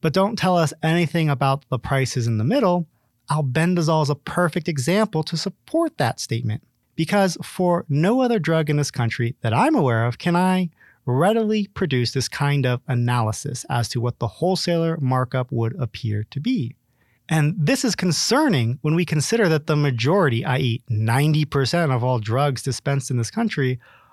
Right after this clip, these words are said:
are generic drugs, potentially subject to the same kind of pricing arbitrage between wholesalers and pharmacies.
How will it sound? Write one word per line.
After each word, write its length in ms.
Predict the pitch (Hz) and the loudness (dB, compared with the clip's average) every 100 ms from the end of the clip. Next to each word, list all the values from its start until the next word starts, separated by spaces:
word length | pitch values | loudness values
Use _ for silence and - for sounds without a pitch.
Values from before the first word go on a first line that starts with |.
| _ _ | _ _
are 380 | 160 170 160 156 | 2 4 2 0
generic 600 | 143 117 147 160 220 156 | -4 0 2 2 2 0
drugs, 380 | - 110 101 101 | -2 -4 -4 -6
potentially 540 | - - 294 - - 185 | -12 -4 -2 0 -2 -2
subject 720 | - - 240 165 160 160 - | -2 0 0 2 0 0 -2
to 80 | 165 | -2
the 100 | 156 | -2
same 480 | - - 196 202 | -2 -2 0 0
kind 300 | 180 175 165 | 0 0 0
of 200 | 147 - | 0 -4
pricing 480 | - 151 143 - 143 - - | -4 -2 0 0 -4 -4 0
arbitrage 720 | 143 139 123 - 120 120 - | 2 2 0 0 0 0 -2
between 320 | 117 127 113 - _ _ | -4 -2 -4 -6 _ _
wholesalers 800 | - 143 123 - 131 123 123 120 - | -2 0 0 0 0 0 0 -4 -4
and 300 | 123 117 113 - _ | -2 -2 -4 -10 _
pharmacies. 800 | - 123 113 107 - 170 - | -2 0 0 -4 -6 -10 -12